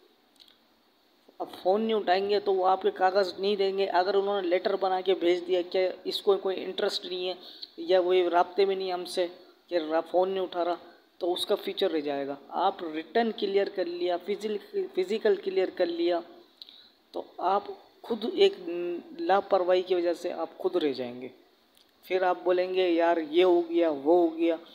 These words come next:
देखिए, बात समझे, अब आपने गौर कर लिया तो आप अपॉइंट हो जाएंगे। नहीं तो देखें, पॉलिसी अभी ऐसी आई है, आने वाले दौर में कैसी पॉलिसी आ जाए, क्या हो जाए, कुछ नहीं पता। दुआ करें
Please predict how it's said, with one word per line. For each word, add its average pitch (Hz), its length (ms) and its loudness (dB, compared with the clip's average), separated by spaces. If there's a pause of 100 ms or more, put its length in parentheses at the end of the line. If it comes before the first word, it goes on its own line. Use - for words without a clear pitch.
(240)
देखिए, 170 240 -2
बात 151 300 0
समझे, 175 560 -4 (260)
अब 180 500 -4
आपने 170 400 0
गौर 156 340 0
कर 170 200 -4
लिया 180 340 0 (360)
तो 165 80 -4
आप 156 420 -4
अपॉइंट 156 400 -6
हो 151 60 -2
जाएंगे। 131 400 -8 (600)
नहीं 170 120 -6
तो 185 140 -2
देखें, 185 440 -2
पॉलिसी 196 960 -2 (140)
अभी 196 280 2
ऐसी 196 280 2
आई 196 140 2
है, 190 260 0 (520)
आने 185 220 0
वाले 185 180 2
दौर 180 280 0
में 190 220 -4
कैसी 196 280 0
पॉलिसी 180 460 -2
आ 175 80 2
जाए, 170 240 0
क्या 196 280 0
हो 175 220 2
जाए, 170 260 0 (320)
कुछ 190 200 -4
नहीं 170 220 -6
पता। 139 480 -12 (420)
दुआ 185 280 6
करें 185 340 -2